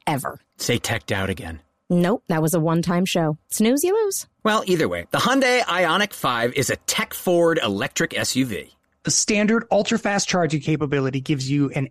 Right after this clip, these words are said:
Speaker 3: eighty percent charge in just eighteen minutes when using a two hundred fifty plus kilowatt D C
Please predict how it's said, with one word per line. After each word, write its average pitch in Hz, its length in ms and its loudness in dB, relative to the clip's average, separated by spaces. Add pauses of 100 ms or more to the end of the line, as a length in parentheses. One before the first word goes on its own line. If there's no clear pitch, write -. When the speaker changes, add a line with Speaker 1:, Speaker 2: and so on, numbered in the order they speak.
Speaker 3:
eighty 220 240 6
percent 220 340 2
charge 175 400 2
in 165 120 2
just 147 260 -2
eighteen 190 440 0
minutes 143 400 -4
when 156 180 4
using 175 280 4
a 131 60 0
two 226 200 -2
hundred 214 300 0
fifty 175 260 -2
plus 151 380 -2
kilowatt 156 540 0
D 175 140 0
C 147 400 0